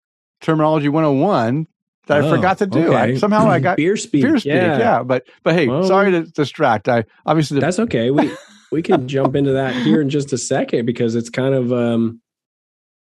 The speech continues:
Speaker 2: we talked about it on the last
Speaker 1: Mm-hmm.
Speaker 2: episode.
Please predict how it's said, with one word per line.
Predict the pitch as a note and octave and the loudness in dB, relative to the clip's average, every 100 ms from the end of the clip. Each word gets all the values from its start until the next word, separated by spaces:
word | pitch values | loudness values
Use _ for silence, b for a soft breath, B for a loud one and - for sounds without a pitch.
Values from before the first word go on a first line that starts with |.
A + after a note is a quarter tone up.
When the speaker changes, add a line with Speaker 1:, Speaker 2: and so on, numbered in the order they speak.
| _ - | _ -6
Speaker 2:
we | C3+ | -4
talked | D#3 D#3+ D3+ | -2 -4 -2
about | C#3 C3+ C#3 | -2 0 0
it | |
on | C#3+ C#3 | 0 0
the | B2 | 0
last | A#2 C#3+ D3 | -2 -2 0
Speaker 1:
Mm-hmm. | C#3+ | 0
Speaker 2:
episode. | F3 G#3 F#2+ F#2+ F2 | 0 -2 -4 -6 -10